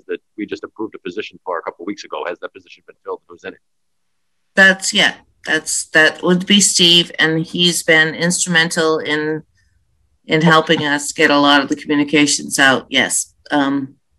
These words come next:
Speaker 2: he has been hired as the covid communication specialist within the last couple of weeks,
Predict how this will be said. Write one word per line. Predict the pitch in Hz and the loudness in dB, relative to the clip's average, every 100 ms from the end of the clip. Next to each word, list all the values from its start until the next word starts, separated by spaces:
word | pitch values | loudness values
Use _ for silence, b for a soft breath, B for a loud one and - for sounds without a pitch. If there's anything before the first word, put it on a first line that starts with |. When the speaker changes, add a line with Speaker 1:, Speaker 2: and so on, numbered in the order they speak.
| _ _ | _ _
Speaker 2:
he | 160 | 0
has | 143 143 | 0 2
been | 147 139 | 2 4
hired | 143 143 135 135 | 4 4 2 -2
as | 143 | -6
the | - | -8
covid | - 139 131 | -6 -6 -6
communication | - 135 131 131 127 - - | -4 -2 -2 -4 -6 -6 -10
specialist | - 127 - 131 - | -6 -4 -4 -6 -10
within | - 131 | -10 -2
the | 131 | 2
last | 127 131 | 2 2
couple | 139 131 | -4 -2
of | 131 | 2
weeks, | 123 123 - | 2 2 -4